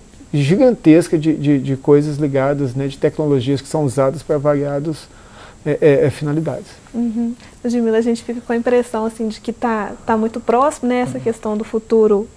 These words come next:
Speaker 2: das criptomoedas, mas a, o brasileiro ainda tem uma dificuldade grande de,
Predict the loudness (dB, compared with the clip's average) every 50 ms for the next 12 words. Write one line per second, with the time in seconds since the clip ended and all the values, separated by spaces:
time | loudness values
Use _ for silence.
0 | -20 -4 2 4 4 4 4 0 -2 0 0 0 0 2 2 2 0 0 0 0
1 | 0 2 2 2 2 2 0 0 -2 -2 2 4 4 4 4 2 0 0 2 2
2 | 0 0 0 0 -2 -2 -4 -4 -2 0 2 4 4 4 2 2 2 2 2 2
3 | 0 0 -2 -2 -2 0 -2 -2 -2 -4